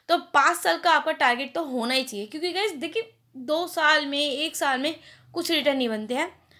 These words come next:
रिटर्न अच्छे आपको पाँच साल के अंदर ही मिलेंगे, पाँच से साल, दे दस साल, लॉन्ग टर्म की इन्वेस्टमेंट में। ओके, जो मैं हमेशा से आप लोगों को अपने चैनल पे बताती आई हूँ।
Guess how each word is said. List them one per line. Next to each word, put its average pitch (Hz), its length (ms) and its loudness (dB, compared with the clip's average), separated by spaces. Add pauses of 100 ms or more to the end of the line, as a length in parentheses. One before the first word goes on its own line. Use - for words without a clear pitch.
(260)
रिटर्न 339 260 2
अच्छे 320 260 0
आपको 277 240 4
पाँच 233 220 0
साल 226 260 0
के 247 120 -6
अंदर 208 220 -6
ही 233 160 -6
मिलेंगे, 196 260 -6
पाँच 233 260 -2
से 254 120 -12
साल, 220 220 -4
दे 233 140 0
दस 208 200 -8
साल, - 160 -12
लॉन्ग 247 260 -2
टर्म 233 140 -6
की 214 80 -10
इन्वेस्टमेंट 185 460 -10
में। - 120 -18 (420)
ओके, 285 220 -2
जो 247 220 -2
मैं 370 100 2
हमेशा 294 240 0
से 254 80 0
आप 226 140 0
लोगों 214 200 -2
को 240 80 -6
अपने 294 180 -4
चैनल 240 260 -4
पे 240 60 -8
बताती - 380 -8
आई 69 140 -10
हूँ। - 300 -20